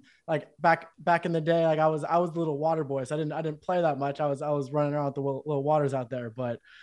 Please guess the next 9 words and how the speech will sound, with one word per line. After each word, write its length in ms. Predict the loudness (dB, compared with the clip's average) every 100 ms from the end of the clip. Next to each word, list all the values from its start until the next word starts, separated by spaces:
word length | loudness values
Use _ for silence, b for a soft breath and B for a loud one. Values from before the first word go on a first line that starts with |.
| B B
um, 380 | 2 4 4 2
no, 140 | 4 6
I 160 | 6
love 300 | 6 6 4
that. 220 | 2 0 0
I 120 | -2
think 440 | -2 -4 -4 -2
the 80 | -4
question 960 | -4 -2 -2 -2 -6 -8 -4 -4 -4